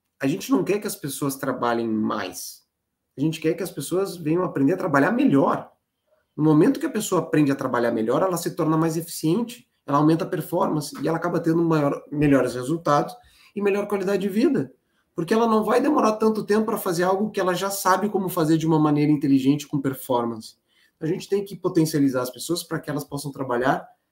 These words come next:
melhor e não mais. Isso vale pra todo mundo. Esse papo de que,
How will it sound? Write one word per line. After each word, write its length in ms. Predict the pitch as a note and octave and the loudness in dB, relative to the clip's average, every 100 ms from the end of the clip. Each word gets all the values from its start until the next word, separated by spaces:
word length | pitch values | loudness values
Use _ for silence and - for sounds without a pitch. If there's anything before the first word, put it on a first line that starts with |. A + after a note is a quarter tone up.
| _ - | _ -6
melhor 520 | C3 D3 D#3 A#2+ - - _ _ _ | 4 6 6 4 -2 -14 _ _ _
e 80 | C#3+ | 4
não 220 | C3+ D3+ | 6 6
mais. 440 | D#3 C3 G#2 - - | 4 2 0 -6 -12
Isso 180 | A#2 - | -12 -8
vale 200 | B2+ C3 | -2 -2
pra 100 | C3 | -2
todo 160 | C#3 C#3 | 0 2
mundo. 240 | C3 A2+ - _ _ | 2 0 -10 _ _
Esse 240 | - B2+ C#3+ | -10 -8 2
papo 300 | D3 - F3+ | 2 2 -2
de 180 | C#3 D3 | -4 -6
que, 320 | - D3 | -4 -4